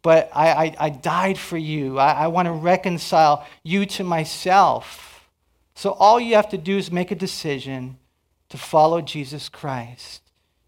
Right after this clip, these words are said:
You turn from your sins. Get rid of those things that are not good for you anyways.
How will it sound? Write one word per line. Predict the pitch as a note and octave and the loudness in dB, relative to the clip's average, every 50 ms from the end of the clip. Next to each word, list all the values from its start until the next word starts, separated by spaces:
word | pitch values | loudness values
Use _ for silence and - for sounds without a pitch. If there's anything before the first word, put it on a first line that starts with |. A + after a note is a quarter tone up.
| _ _ | _ _
You | - G3+ | -18 -16
turn | - - - G3+ G#3+ | -8 -2 0 0 0
from | G#3+ G#3+ G#3+ F3+ | 0 0 -2 -2
your | F3+ E3+ D#3+ D3+ | -2 -2 -4 -4
sins. | - - - D#3+ C#3+ C3+ B2+ B2+ | -6 -8 -8 -6 -6 -6 -8 -6
Get | - A3+ A3+ A3+ | -4 -4 -4 -2
rid | A#3 C#4 D4 | -2 -2 -2
of | D4 C#4 | -2 -2
those | A3+ A3 G#3+ G#3 | -2 -2 -4 -4
things | - - A3 G#3 G#3 | -4 -4 -2 -2 -2
that | - G#3+ | -2 -2
are | G3+ G3+ | 0 2
not | G#3+ A#3 A#3 F#3+ E3 D#3 | 2 2 2 0 -2 -6
good | G#3 A#3 G#3+ | -6 -6 -6
for | - - A#3+ | -8 -10 -10
you | A3 A3 A3 | -8 -8 -6
anyways. | G#3+ A#3+ C#4 D4+ C#4 A3 B2+ A2 G2+ G#2 _ _ _ _ _ _ _ | -6 -6 -6 -6 -8 -10 -10 -12 -18 -20 _ _ _ _ _ _ _